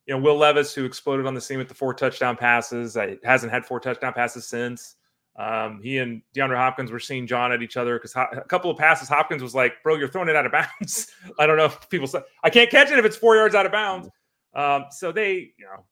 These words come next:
they're messy. And with the quick strike ability of the Dolphins,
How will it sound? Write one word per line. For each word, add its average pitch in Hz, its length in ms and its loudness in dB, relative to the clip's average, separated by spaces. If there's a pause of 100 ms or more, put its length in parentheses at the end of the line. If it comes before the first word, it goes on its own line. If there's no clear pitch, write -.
(180)
they're 190 340 -2
messy. 127 600 -4 (120)
And 120 260 -8
with 143 140 -8
the 143 80 -14
quick 175 240 -8
strike 165 320 -6
ability 139 760 -6
of 127 340 -4
the 120 80 -16
Dolphins, 127 440 -8